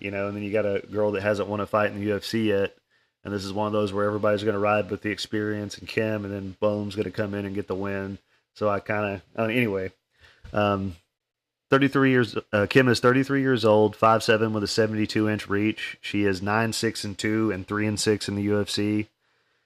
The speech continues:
Uh, you know, on a bit of a rough run right now. You know, she might have got robbed on a few of those, and, uh,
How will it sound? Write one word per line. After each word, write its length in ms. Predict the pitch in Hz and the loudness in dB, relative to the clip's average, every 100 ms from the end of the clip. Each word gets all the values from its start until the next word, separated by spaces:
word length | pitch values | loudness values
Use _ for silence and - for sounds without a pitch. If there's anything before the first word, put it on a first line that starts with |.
| _ - | _ -2
Uh, 340 | 113 107 104 104 - _ _ _ | 0 2 2 -2 -14 _ _ _
you 100 | 110 | 0
know, 200 | 120 127 117 | 2 4 4
on 140 | 139 | 4
a 40 | 143 | 8
bit 140 | 151 | 8
of 80 | 143 | 8
a 20 | |
rough 300 | 131 135 127 | 8 6 6
run 300 | 113 117 117 | 2 2 2
right 220 | 120 120 | 2 2
now. 440 | 117 117 117 117 101 | 2 2 4 2 0
You 100 | - | -2
know, 140 | 110 110 | 2 2
she 140 | - | 2
might 160 | 117 120 | 2 4
have 60 | |
got 200 | 117 117 | 6 4
robbed 300 | 107 107 110 | 6 4 4
on 80 | 110 | 4
a 60 | 107 | 2
few 200 | 117 110 | 2 4
of 60 | |
those, 480 | 110 110 110 107 - - _ - | 4 4 4 0 -6 -14 _ -8
and, 300 | 104 101 101 | -4 -4 -2
uh, 320 | 101 98 95 | 0 0 -2